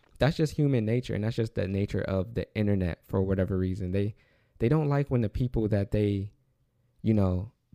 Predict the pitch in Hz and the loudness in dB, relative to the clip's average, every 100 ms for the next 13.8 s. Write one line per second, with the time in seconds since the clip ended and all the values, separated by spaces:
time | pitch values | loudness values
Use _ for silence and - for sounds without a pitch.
0 | - 123 107 95 107 - _ _ _ _ | 0 2 2 0 -4 -16 _ _ _ _
1 | 127 117 110 - 151 143 135 - 120 117 | 0 2 2 0 2 4 2 2 2 2
2 | 110 - _ _ _ _ _ - 107 113 | 2 -2 _ _ _ _ _ -2 0 2
3 | 120 117 120 117 117 113 113 - 113 113 | 0 -2 0 2 2 0 0 0 0 0
4 | 120 117 - 110 110 110 101 - 104 110 | 0 0 0 0 2 2 0 -4 -4 0
5 | 110 110 117 113 - _ _ _ _ - | 0 0 0 -2 -6 _ _ _ _ -20
6 | - _ _ _ - 117 117 131 127 120 | -20 _ _ _ 0 2 4 4 4 4
7 | 117 104 - 113 110 117 127 117 113 - | 2 0 -2 0 2 2 2 2 0 0
8 | 139 160 143 - - 117 110 - 113 110 | 0 4 4 4 2 4 2 2 2 2
9 | 104 101 95 - 104 95 107 _ _ _ | 0 0 -2 2 4 4 -2 _ _ _
10 | _ _ _ _ _ _ _ 113 117 110 | _ _ _ _ _ _ _ 0 0 2
11 | 135 139 127 110 113 110 98 104 95 95 | 2 4 4 4 4 4 4 2 0 0
12 | 107 101 - - - 113 - - - - | 0 -2 -2 -6 -2 -2 -4 -14 -6 -2
13 | 170 175 156 135 143 196 185 | 2 2 2 2 0 -2 -4